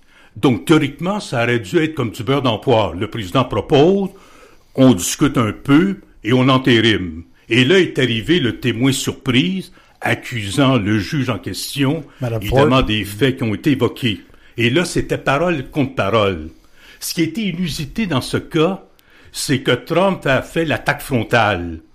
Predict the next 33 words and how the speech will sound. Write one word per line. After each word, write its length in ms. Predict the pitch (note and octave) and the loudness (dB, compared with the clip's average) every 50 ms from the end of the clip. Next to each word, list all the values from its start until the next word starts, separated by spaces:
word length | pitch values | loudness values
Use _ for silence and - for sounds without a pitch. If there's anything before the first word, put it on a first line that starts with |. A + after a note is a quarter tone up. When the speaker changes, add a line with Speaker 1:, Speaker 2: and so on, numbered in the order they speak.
| - _ _ _ _ _ - | -20 _ _ _ _ _ -4
Speaker 1:
Au 220 | D#3+ E3 D#3+ D3+ | -2 2 2 2
lieu 200 | C3 A#2+ F#3 G3 C#3+ | 2 2 0 0 2
de 100 | C3+ B2 | 0 0
dire, 240 | B2 - C3 B2+ F#2 | 0 0 -2 -2 -2
bon, 160 | F2+ G2+ F#2 | -2 -4 -4
ben 160 | F2+ F#2 G2 | -2 -2 0
là, 180 | G2 G#2+ A#2+ A2+ - - - - _ _ _ - - - _ - - | 2 2 2 2 0 -8 -16 -20 _ _ _ -16 -16 -16 _ -12 -10
il 80 | G#2+ | -8
y 40 | G2 | -8
a 60 | F#2+ | -8
des 220 | F2+ F2 G2 G2 F2+ | -8 -6 -8 -8 -8
doutes, 360 | E2+ E2+ A#2+ C3 C#3+ - - | -6 -2 0 0 0 -2 -4
c'est 220 | - - A#2 G2+ | -10 -6 -6 -6
mauvais, 580 | E2+ F2+ G#2 G2+ F2 F#2+ A#2+ B2 D3 D#3 D#3 - - - - - - - - | -4 -4 -4 -4 -2 0 0 2 0 0 -4 -10 -18 -20 -20 -20 -20 -16 -10
j'en 240 | A2+ - B2 A2+ A2+ | -4 0 0 0 2
désigne 400 | G#2 A2 G2+ - C3 C#3 B2+ A2+ | 0 0 -2 0 0 0 0 0
un 100 | G2 G2 | -2 -4
nouveau, 460 | F#2+ G2 F2+ E2 F#2 A#2 B2 C#3 C#3 | -4 -6 -6 -2 0 2 2 2 2
puis 220 | C3+ - - - - | 0 -4 -12 -12 -10
ça 140 | - A2 | -8 -8
vient 180 | F#2 F#2 A2 G#2+ | -6 -6 -6 -8
de 40 | - | -6
s'éteindre. 580 | - - - - B2 G#2+ G2+ F2+ E2 D2+ F2 - - - - - - - - - - - - | -8 -10 -6 -4 -2 -2 -2 -4 -6 -10 -12 -14 -16 -20 -20 -20 -20 -20 -20 -20 -20 -18 -10
Il 140 | G#2+ A2+ | -2 0
a 80 | B2+ A2+ | 0 0
soulevé 400 | - - - F3+ C#3 B2 F3+ F3+ | 0 0 -2 -2 0 2 2 2
la 100 | D#3 - | 2 0
polémique 880 | - - C#3+ A2+ G#2+ G#2 G#2 A2 C3 D#3+ F3+ - - - - - - _ _ _ - _ - | -2 -2 -2 -2 -2 -2 2 2 2 2 2 0 -8 -18 -20 -20 -20 _ _ _ -20 _ -2
en 300 | B2 B2 A#2 A2+ A2+ - G2 | 0 2 2 2 2 0 0
défendant 640 | C#3 C#3 C3+ C#3 D3 B2+ B2+ B2 A2 C#3+ D3 D#3 C3+ | 0 0 0 0 0 0 0 0 0 -2 -2 -2 -2
mordicus, 720 | G2 F#2+ A#2 C3 B2+ - - - A2 - - F3 E3+ - | -2 0 0 0 -2 -2 -8 -10 -10 -6 -4 -4 -4 -4
son 140 | - A#2+ G2 | -6 -6 -6
candidat, 680 | - C3 A2 F2 E2 E2 D#2 - B2 C#3 E3 F#3 F3 | -4 -4 -4 -4 -6 -8 0 2 2 2 2 0 -4